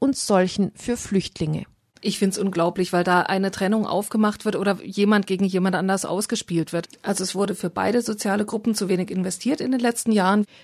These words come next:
Speaker 1: Die Erhöhung für zweitausendsiebzehn gilt als kurzfristige Nachsteuerung.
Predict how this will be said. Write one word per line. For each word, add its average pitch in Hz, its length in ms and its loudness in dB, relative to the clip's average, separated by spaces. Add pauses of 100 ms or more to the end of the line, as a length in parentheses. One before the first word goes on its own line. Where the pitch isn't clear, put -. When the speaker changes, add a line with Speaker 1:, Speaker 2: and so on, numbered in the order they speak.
(120)
Speaker 1:
Die - 120 -4
Erhöhung 254 840 6
für 202 240 2
zweitausendsiebzehn 196 1200 2
gilt 226 280 0
als - 380 2
kurzfristige 214 880 2
Nachsteuerung. 156 1000 2